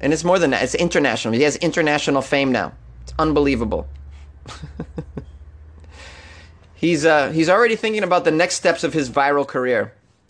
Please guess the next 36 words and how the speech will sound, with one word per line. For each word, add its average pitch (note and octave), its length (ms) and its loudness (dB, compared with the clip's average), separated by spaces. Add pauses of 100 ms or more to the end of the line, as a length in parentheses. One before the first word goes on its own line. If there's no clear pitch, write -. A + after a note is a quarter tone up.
Oh, D#3+ 120 4
what's F3+ 280 0
that? F#3 320 -2
What's F3 260 -4
that? B2+ 260 -2
You're G#2+ 100 -6
gonna C3 160 -2
write C#3+ 160 2
a - 20 -2
screenplay F3 640 2
about D#3+ 200 4
a, C#3+ 100 2 (120)
a - 40 -8
guy C#3+ 220 2
who D#3 80 0
farts D#3+ 520 -2
in D#3+ 160 -2
a D3+ 220 -2
hospital. C#3 560 0 (120)
Is B2 80 -8
that D3 80 4
what D3 100 0
you're D#3 80 -2
gonna E3 140 2
do? F3 240 2 (1160)
You're C#3 140 0
gonna D3+ 140 0
get, D#3 300 0
<laughs> - 20 -10
you're D3+ 80 0
gonna E3 140 2
get D3+ 180 0
cast D#3+ 340 0
in D#3+ 60 -8
the D3 80 -2
next D3+ 280 -6